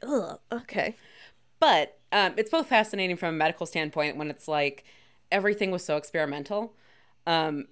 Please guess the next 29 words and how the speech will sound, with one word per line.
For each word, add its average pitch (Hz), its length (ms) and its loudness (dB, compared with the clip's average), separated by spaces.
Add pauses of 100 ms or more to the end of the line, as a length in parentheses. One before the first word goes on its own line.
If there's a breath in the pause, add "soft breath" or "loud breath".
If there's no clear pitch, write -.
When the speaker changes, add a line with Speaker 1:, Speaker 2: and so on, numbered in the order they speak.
Speaker 2:
and 170 140 0
so 165 120 -2
there 156 140 2
was 151 120 -2
this 147 120 -6
piece 160 260 -6
of, 147 360 -4
like, 147 320 0
yeah, 180 260 4
you 156 260 -2
might 175 280 2
die, 160 500 4
but 143 140 0
we 160 160 0
know 156 240 2
you're 254 160 -4
gonna - 180 -4
die 147 160 -2
if 147 140 -6
we 151 80 -6
don't 147 200 -4
try 143 220 -4
something. 233 560 -6
So 147 520 -2 (540)
we're 175 120 -6
gonna 233 180 -2
try 180 240 2
something. 165 600 -4 (360 soft breath)
Speaker 1:
And, 214 300 -2